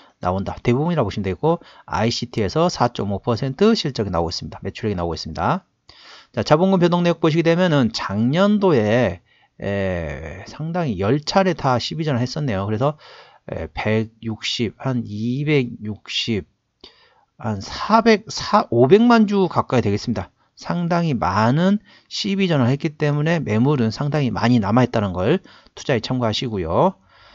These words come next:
어, 최근, 아, 아까 보셨던 것처럼 재무적으로는 튼튼하지 않은 상태입니다. 부채비는 백오십팔 퍼센트, 유보율은 사백칠십오 퍼센트이기 때문에 재무적으로 튼튼하지 않은 상태이기 때문에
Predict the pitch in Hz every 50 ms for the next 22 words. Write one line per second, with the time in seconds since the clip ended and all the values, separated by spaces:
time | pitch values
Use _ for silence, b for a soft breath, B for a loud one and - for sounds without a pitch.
0 | b b b b _ 101 90 87 - - - - 214 214 208 196 - - - -
1 | 143 143 143 143 156 - - 196 156 151 147 165 - 175 170 170 160 - 180 170
2 | 123 113 - _ - - 113 113 147 180 180 185 175 170 147 151 - - 208 -
3 | - 220 196 190 - 104 110 123 135 160 156 147 175 160 151 135 107 - - _
4 | _ _ _ _ _ 120 107 - - 120 104 110 160 185 185 - 117 101 104 107
5 | 101 - - - 147 - - 151 151 151 143 - 190 196 b b b b b b
6 | - 110 107 110 123 123 113 104 95 - 143 135 135 123 - 151 139 - 131 107
7 | 104 - 120 - 127 120 127 110 110 - - 139 151 165 156 B B B B B
8 | B _ - 117 110 117 123 120 120 113 - - 170 151 139 165 147 110 90 92
9 | 107 120 135 131 131 127 - 147 135 143 - 156 160 156 151 120 117